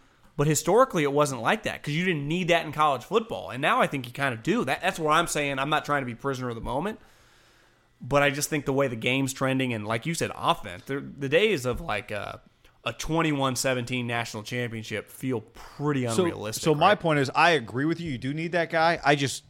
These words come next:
Speaker 2: this might be at the highest level of an example. I just don't know how many years you're gonna end up with number one overall level quarterbacks.
Speaker 1: Yeah, that, that's not what I'm saying. I'm even saying, like,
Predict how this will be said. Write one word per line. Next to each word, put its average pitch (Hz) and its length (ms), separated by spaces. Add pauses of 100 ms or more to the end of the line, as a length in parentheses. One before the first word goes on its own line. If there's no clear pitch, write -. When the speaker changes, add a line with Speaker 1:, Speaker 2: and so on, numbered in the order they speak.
Speaker 2:
this 151 360
might 123 320
be 113 400
at 110 200
the 104 100
highest 117 500
level 110 360
of 98 100
an 95 80
example. 107 440
I 139 100
just 135 220
don't 131 220
know 123 140
how 123 200
many 123 180
years 117 420
you're 117 80
gonna 117 120
end 123 120
up 135 160
with 107 100 (560)
number 147 420
one 131 180
overall 123 380
level 107 200
quarterbacks. 117 640
Speaker 1:
Yeah, 339 180 (180)
that, 285 240 (200)
that's 240 220
not 254 100
what 185 120
I'm 147 60
saying. 202 220
I'm 214 200
even 165 200
saying, 143 300
like, 120 300